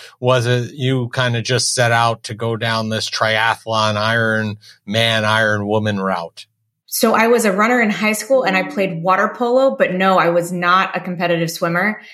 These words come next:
Speaker 2: which is evident if you look up any of my race times from the beginning.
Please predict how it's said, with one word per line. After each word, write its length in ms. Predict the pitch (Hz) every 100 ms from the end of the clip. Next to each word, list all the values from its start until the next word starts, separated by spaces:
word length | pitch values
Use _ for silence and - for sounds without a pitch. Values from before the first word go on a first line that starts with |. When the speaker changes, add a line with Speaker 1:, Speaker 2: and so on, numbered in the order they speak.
| - _
Speaker 2:
which 260 | 180 175 180
is 160 | 170
evident 420 | - 175 180 185
if 140 | - 170
you 80 | 170
look 180 | 170
up 100 | 175
any 160 | 170 170
of 120 | 160
my 240 | 165 156 156
race 320 | 165 170 170
times 500 | 196 180 185 185 -
from 140 | 170
the 80 | 165
beginning. 540 | 165 175 170 196 202